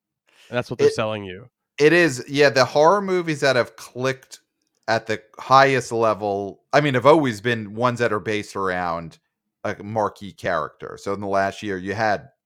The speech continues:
Speaker 2: Five Nights at Freddy's because of Freddy Fazbear. You had Megan.
Speaker 1: <laughs>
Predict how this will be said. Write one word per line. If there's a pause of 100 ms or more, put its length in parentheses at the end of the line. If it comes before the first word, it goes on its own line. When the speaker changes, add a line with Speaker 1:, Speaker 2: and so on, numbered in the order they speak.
Speaker 2:
Five
Nights
at
Freddy's
because
of
Freddy
Fazbear.
You
had
Megan.
Speaker 1:
<laughs>